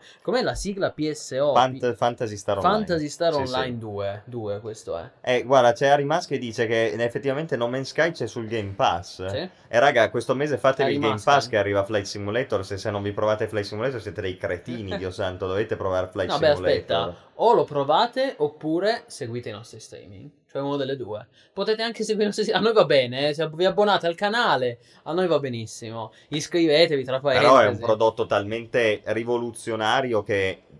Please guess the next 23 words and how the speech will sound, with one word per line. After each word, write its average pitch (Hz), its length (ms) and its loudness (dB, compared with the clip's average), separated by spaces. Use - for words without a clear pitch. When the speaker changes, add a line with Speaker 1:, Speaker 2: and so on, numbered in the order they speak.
Speaker 2:
ognuno 117 560 -2
dovrebbe 101 380 -2
avere 95 240 -2
il 92 80 -4
piacere 101 500 -2
di 90 140 -12
viverlo 87 500 -4
per 85 220 -6
sé. - 200 -4
Poi 139 300 -2
giochiamo 90 400 -4
insieme, 90 560 -8
facciamo 90 380 -2
gli - 40 -18
streaming 101 380 -8
e 82 40 -8
tutto, - 280 -12
ma 76 120 -12
io 92 120 -8
dico, 78 640 -12
una 90 220 -8
volta, 104 320 2
Speaker 1:
Certo. 123 260 -4